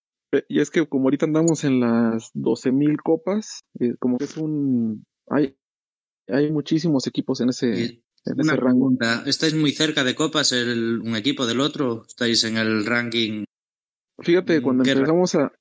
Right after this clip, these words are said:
Speaker 1: cuando empezamos a hacer los, lo-, a intentar hacer el enfrentamiento, la diferencia era como de ochocientas copas. Y sí, así dándole al, al mismo tiempo, iniciar a una, dos, tres y nada.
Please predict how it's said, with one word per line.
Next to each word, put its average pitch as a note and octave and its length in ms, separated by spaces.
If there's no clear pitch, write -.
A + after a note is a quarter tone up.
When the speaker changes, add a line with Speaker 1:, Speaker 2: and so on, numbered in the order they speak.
Speaker 1:
cuando C#3 240
empezamos F3 420
a C3 240
hacer C#3+ 300
los, C#3+ 500
lo-, - 240
a C#3 80
intentar C3 400
hacer D3 200
el D#3 60
enfrentamiento, C3 520
la D3+ 80
diferencia C3 460
era D3 100
como B2 260
de - 60
ochocientas C#3 520
copas. - 520
Y C3+ 220
sí, D3 240
así C3 240
dándole E3 400
al, C#3+ 140
al C3+ 160
mismo D#3+ 360
tiempo, D3+ 460
iniciar B2 400
a C#3 100
una, C#3 280
dos, C#3+ 260
tres A3+ 320
y C3+ 100
nada. C3 380